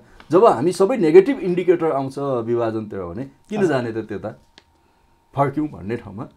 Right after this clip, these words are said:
Speaker 1: आइपुग्न सकिन्छ। त्यसैले हाम्रो बहस छलफल यस्तै।
Speaker 2: तपाईँले अहिले,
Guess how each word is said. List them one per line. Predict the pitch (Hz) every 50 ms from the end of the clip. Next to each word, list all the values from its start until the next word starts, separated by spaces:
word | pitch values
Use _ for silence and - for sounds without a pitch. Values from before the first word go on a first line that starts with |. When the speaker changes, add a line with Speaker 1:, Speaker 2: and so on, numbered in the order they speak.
| _ _ _ _ _ -
Speaker 1:
आइपुग्न | 107 113 107 110 101 101 113 127
सकिन्छ। | - 113 101 85 92 90 82 95
त्यसैले | 95 95 92 92 117 117 127 120 131 139 - - _ _ _ _ -
हाम्रो | 98 104 113 131 143 131 120 110 101 101 95
बहस | 87 95 110 113 135 135 - -
छलफल | 107 95 87 87 104 113
यस्तै। | 113 110 - - 135 135 139 165 - -
Speaker 2:
तपाईँले | 190 180 214 220 208 202
अहिले, | 196 180 175 175 185 180 175 151 139 165 -